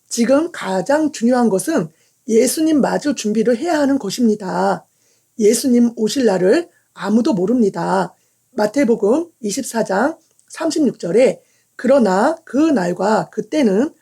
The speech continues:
아무도 모르나니 하늘의 천사들도 아들도 모르고 오직 아버지만 아시느니라"고 말씀하고 계십니다. 저도 너무 궁금하여 하루속히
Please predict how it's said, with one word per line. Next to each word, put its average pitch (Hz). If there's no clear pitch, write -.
아무도 262
모르나니 208
하늘의 330
천사들도 294
아들도 240
모르고 196
오직 247
아버지만 277
아시느니라"고 208
말씀하고 220
계십니다. 180
저도 226
너무 240
궁금하여 220
하루속히 320